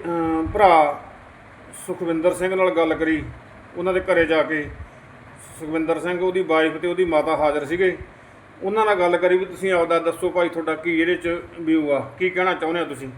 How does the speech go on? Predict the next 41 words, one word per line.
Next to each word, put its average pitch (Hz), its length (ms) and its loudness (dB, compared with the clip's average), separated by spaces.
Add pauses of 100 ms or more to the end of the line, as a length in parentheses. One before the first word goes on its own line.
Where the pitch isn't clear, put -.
(800)
ਪਰ 185 240 2
ਉਹਨਾਂ 208 280 0
ਨੇ 196 120 -2
ਸਾਫ਼ 165 320 -2
ਇਨਕਾਰ 160 360 -2
ਕਰਤਾ 165 640 -8 (160)
ਵੀ 180 220 -4
ਅਸੀਂ 185 400 -2
ਇਸ 180 200 -2
ਮਾਮਲੇ 160 320 -2
'ਚ 156 40 -10
ਕੁਛ 160 200 -4
ਨਹੀਂ 156 140 -4
ਬੋਲਣਾ, 123 340 -6 (720)
ਜੋ 185 160 6
ਵੀ 196 100 0
ਹੋਊਗੀ 180 600 0
ਉਹ 185 120 -2
ਅਸੀਂ 170 120 -6
ਕੋਰਟ 165 320 -4
ਦੇ 151 100 -6
ਵਿੱਚ 139 140 -6
ਦੇਖਾਂਗੇ, 160 520 -4 (240)
ਜਿਹੜਾ 180 180 2
ਸੱਚਾ 165 360 -4
ਝੂਠਾ 147 440 -6 (600)
ਉੱਥੇ 175 220 -4
ਨਿਤਾਰਾ 143 300 -4
ਹੋਊਗਾ। 120 360 -10 (800)
ਫਿਰ 202 380 4
ਸਾਬਕਾ 175 440 0
ਸਰਪੰਚ 170 400 -6
ਸਰਦਾਰ 170 280 -2
ਬੂਟਾ 165 300 -4
ਸਿੰਘ 175 220 -6
ਨਾਲ 185 100 -2
ਸ-, - 280 -14
ਫੋਨ 170 160 -4
'ਤੇ 175 120 -2
ਗੱਲ 170 180 0
ਹੋਈ, 170 240 -2